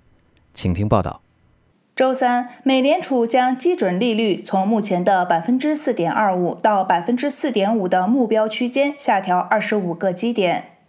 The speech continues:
Speaker 2: 十二位美联储具有投票权的官员中，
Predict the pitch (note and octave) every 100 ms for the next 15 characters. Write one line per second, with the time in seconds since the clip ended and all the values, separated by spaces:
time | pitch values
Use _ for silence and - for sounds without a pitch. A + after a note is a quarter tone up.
0 | _ - - D4+ D#4 C4+ B3+ G#3+ G#3 F#3
1 | F#3 A3+ - F#3 F3+ A#3 F#3+ F3 - F#3+
2 | G3+ C#4+ - F#3 F3+ G3 F3+ A#3+ B3 F3
3 | E3+ A3+ A#3